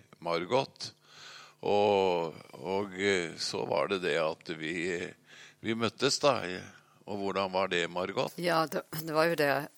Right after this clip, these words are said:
Speaker 2: Jeg hadde jo absolutt ingen tanke om at jeg skulle gifte meg igjen. Jeg hadde bare, det var, det var liksom, det var over,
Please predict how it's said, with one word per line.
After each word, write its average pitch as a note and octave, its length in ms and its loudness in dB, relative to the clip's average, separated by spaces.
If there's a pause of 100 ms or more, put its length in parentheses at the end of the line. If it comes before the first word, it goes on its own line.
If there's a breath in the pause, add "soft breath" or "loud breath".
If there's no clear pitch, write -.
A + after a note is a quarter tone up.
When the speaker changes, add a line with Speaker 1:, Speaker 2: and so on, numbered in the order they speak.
Speaker 2:
Jeg D#3 240 -2
hadde F#3+ 200 4
jo C#3+ 80 4
absolutt D#3+ 460 -2
ingen D#3+ 300 -2
tanke C3 380 -4
om B2+ 140 -6
at - 220 -8
jeg B2+ 160 -2
skulle C#3 260 -6
gifte E3+ 260 -6
meg E3 140 -4
igjen. B2+ 220 -6
Jeg C3+ 80 -12
hadde B2+ 160 -8
bare, B2+ 240 -8 (360 loud breath)
det D3 120 -4
var, C3 200 -2 (280)
det D#3 140 -4
var D3+ 240 -2
liksom, D3+ 300 -4
det F3+ 140 6
var D#3 260 4
over, F3+ 440 4